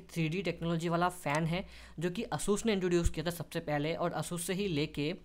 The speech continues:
वो फ़ैन की टेक्नोलॉजी इन्होंने अपने लैपटॉप में यूज़ की है। इससे जो कूलिंग सिस्टम है वो एनहांस हो जाएगा और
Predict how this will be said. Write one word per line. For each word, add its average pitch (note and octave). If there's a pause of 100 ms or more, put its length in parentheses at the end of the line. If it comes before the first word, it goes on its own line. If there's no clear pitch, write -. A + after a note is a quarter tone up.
(360)
वो D#3
फ़ैन D3+
की E3+
टेक्नोलॉजी E3 (200)
इन्होंने F3
अपने E3+
लैपटॉप D3
में F#3+
यूज़ E3+
की E3
है। D3 (360)
इससे F#3+ (680)
जो G3 (120)
कूलिंग F3+
सिस्टम G3
है C3
वो D#3+
एनहांस E3+
हो D3+
जाएगा C#3+ (160)
और E3